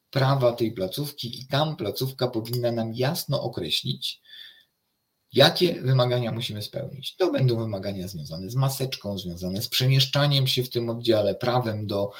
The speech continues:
mm, bycia w określonych godzinach, e, prawem do korzystania z, mm, infrastruktury tego oddziału.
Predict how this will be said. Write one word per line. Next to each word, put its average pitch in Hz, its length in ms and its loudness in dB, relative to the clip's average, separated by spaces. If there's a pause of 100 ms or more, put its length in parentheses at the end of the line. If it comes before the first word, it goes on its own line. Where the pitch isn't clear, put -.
(280)
mm, 107 500 -4 (280)
bycia 107 480 0 (220)
w 113 80 0
określonych 107 580 0
godzinach, 131 760 4 (300)
e, 113 160 -2 (520)
prawem 117 580 2
do 110 100 2
korzystania 113 920 2 (280)
z, 104 260 -4 (480)
mm, 101 340 -8 (460)
infrastruktury 131 840 6
tego 143 280 6
oddziału. 120 600 6